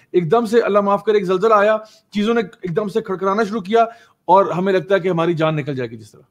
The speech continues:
अल्लाह सुब्हानहू व तआला फरमाते हैं, अल-क़ारिया। कुरान मजीद के अंदर अल्लाह सुब्हानहू व तआला ने, अ, और भी अल्फाज इस्तेमाल किए क़यामत के दिन के लिए, जिस तरह अल-क़ियामा, अस्साख़ा,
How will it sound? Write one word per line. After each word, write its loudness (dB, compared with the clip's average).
अल्लाह -2
सुब्हानहू -4
व -2
तआला -2
फरमाते -2
हैं, -6
अल-क़ारिया। -2
कुरान -2
मजीद -4
के 0
अंदर 0
अल्लाह 0
सुब्हानहू -4
व 0
तआला -2
ने, -4
अ, -4
और 6
भी 0
अल्फाज 0
इस्तेमाल -2
किए -6
क़यामत 0
के -6
दिन -4
के -8
लिए, -4
जिस -12
तरह -4
अल-क़ियामा, -2
अस्साख़ा, -2